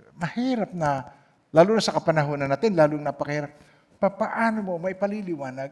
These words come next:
ang iyong sitwasyon? You just have to be courageous. Amen po. I am serving God, but I don't have to explain everything. Sapagkat hindi nila maintindihan yung iba, "Bakit ko tinanggap ang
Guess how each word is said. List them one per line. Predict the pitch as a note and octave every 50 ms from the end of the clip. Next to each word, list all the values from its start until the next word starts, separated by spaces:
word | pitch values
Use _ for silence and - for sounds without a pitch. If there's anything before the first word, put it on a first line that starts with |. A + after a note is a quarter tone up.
| -
ang | C#3 C#3 D3+ F3+
iyong | F3 F#3+ A3 A3+ G3+ -
sitwasyon? | - G#2 - - B2+ B2+ - - A2+ A2 A2 A2+ A#2 A2 _ - _ _ _ _ _ _ _ _ _ _ _ _ _ _ _ _ _ _ _ _ -
You | B2
just | A2+ A#2 A2+ - -
have | A#2+ A2+ -
to | - G#2
be | G2 G#2+ G2+
courageous. | - G#2 G2+ G2+ G#2 G2 - F#2 F2+ - - - - - - _ _ _ _ _ _ _ _ _ _ _ _ _ _ _ _ _ _ _ _ _ _ - - - _ _ _ _ _ _ _ _ _ _
Amen | - G#2 G#2+ A2 G#2+ G#2
po. | - D3 D3+ - - _ _ _ _ _ _ _ _ _ _ _
I | - E3+ G3 A3+ B3+
am | B3
serving | - - A3+ A#3 A3 A3+ G#3+ F#3+
God, | F3 A3 B3+ C4+ A3 D#3 A#2+ - - - _
but | - E3+ F3 G3+
I | G#3
don't | F#3+ G3+ G#3+ G3 F3
have | F#3+ G#3+ G3 - A#3
to |
explain | G3+ F3+ - - - - A3 B3+ C4 B3 F3+
everything. | F3+ F#3+ F3 D#3+ F3+ F3 - G#3 B3 C4 A3+ E3+ B2+ A2+ A#2+ - _ _ _ _ _ _ _ _ _ -
Sapagkat | D#3+ D3+ F#3+ F#3 G#3+ G3+ G3 G3+ - - - - - _
hindi | - F3+ G3 B3 C4
nila | B3+ B3 G#3
maintindihan | F#3+ F3+ F#3 F#3 F3 E3 D3+ - F3 E3+ D#3+ G3 A3 B3
yung | B3 B3 A3 F3+
iba, | D3 C#3 B2+
"Bakit | A#2+ - - - A#2 B2 B2 C#3 C#3
ko | - C#3+
tinanggap | - C#3+ C3+ C3+ C3+ C3 C#3 C3 - C#3
ang | B2